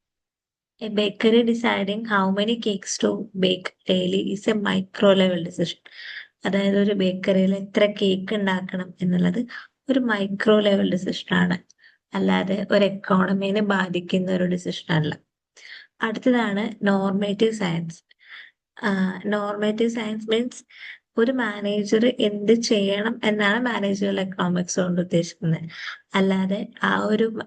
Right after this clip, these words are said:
ഏഹ്, മാനേജ്മെന്റിൽ എന്തൊക്കെ സംഭവിച്ചു എന്നുള്ളതല്ല. ഇതൊരു ഗൈഡ് ലൈൻ ആണ്, ആഹ്, ഒരു കമ്പനിയിലെ ബെറ്റർ ഡിസിഷൻ മേക്കിങ്ങിന് വേണ്ടിയിട്ടുള്ള ഒരു ഗൈഡ് ലൈൻ ആണ്. എന്ത് ചെയ്യണം, ഇപ്പൊ for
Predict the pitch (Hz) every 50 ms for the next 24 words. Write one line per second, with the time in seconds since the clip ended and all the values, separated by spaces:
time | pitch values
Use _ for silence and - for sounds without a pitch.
0 | _ _ _ - 202 196 190 185 185 190 190 190 190 190 - - - _ _ _
1 | _ _ _ _ _ _ _ _ _ _ _ _ - 208 202 190 190 190 190 190
2 | 190 190 190 190 208 196 196 190 208 226 - - 196 190 190 185 190 190 - 220
3 | 214 - 208 190 190 190 185 190 190 190 190 190 190 226 233 233 - 202 196 196
4 | 190 196 190 185 185 180 190 180 185 233 - - - - - _ _ _ - 240
5 | 240 240 311 302 294 302 247 214 208 214 202 202 196 220 220 226 226 226 220 208
6 | 190 175 175 165 180 180 - _ _ _ _ _ - 202 190 190 190 190 190 190
7 | 190 190 190 190 190 - - - - _ _ _ - - - - - 208 190 196
8 | 185 196 185 185 185 185 196 190 185 185 185 180 - 190 185 190 190 190 190 196
9 | 190 - 220 202 196 196 190 190 185 185 - 190 190 196 190 196 190 190 190 185
10 | 175 180 180 180 - 196 185 185 190 185 202 196 - 196 190 180 185 190 - 185
11 | 185 180 180 185 180 165 160 170 - - - - - - - _ _ - 202 196
12 | 196 202 214 214 220 247 240 - - 202 180 180 170 165 170 160 156 156 160 -
13 | _ _ _ _ _ _ _ _ _ _ _ _ _ - 202 208 196 202 196 220
14 | 214